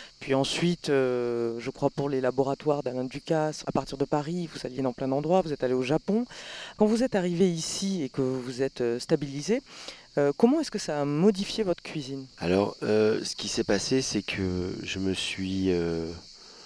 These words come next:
Speaker 2: beaucoup appuyé sur le jardin, en fait. Quand je suis arrivé, euh, j'ai pris, euh,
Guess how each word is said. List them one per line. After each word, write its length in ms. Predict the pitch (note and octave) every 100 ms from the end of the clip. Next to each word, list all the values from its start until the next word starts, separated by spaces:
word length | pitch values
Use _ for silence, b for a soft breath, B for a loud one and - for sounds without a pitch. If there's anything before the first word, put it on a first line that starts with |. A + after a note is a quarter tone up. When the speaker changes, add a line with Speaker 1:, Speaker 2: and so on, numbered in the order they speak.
| B B
Speaker 2:
beaucoup 340 | F#2 A2+ - A#2
appuyé 360 | G2+ - G2+
sur 160 | G2+ F#2+
le 80 | F2
jardin, 320 | F2+ E2 E2
en 100 | E2+
fait. 260 | - - - - - - -
Quand 180 | - F2
je 60 |
suis 140 | - F#2
arrivé, 600 | E2+ E2 G2 A2 B2 A2+
euh, 240 | F#2 F2+
j'ai 160 | D2+ D#2+
pris, 420 | - - G2 G2
euh, 200 | E2+